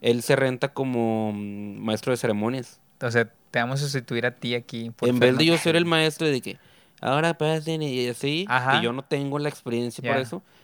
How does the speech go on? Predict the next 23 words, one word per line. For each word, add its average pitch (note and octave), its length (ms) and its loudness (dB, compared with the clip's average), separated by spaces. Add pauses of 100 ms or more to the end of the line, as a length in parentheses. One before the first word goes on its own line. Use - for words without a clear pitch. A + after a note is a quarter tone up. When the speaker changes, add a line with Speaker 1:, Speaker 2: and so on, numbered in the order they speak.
(240)
Speaker 1:
contratarlo, A#2+ 600 2
yo D#3+ 140 2
pagarle. F3+ 540 -2 (1400)
Y A2+ 100 -2
que A2+ 120 2
se A2 140 2
luzca, G#2+ 560 0
que A2 180 0
él G2 160 -2
tiene G#2+ 240 -2
la B2 140 2
voz, G#2+ 320 0
tiene A2 180 -2
el A#2+ 80 -6
porte, G#2 460 -2
tiene G#2+ 500 -2
el, G#2 160 -6
el F#2+ 80 -8
conocimiento. G2 580 -6
Speaker 2:
Un A#2+ 60 6
guapillo A#2 320 2
el A2 80 0
vato. - 300 -10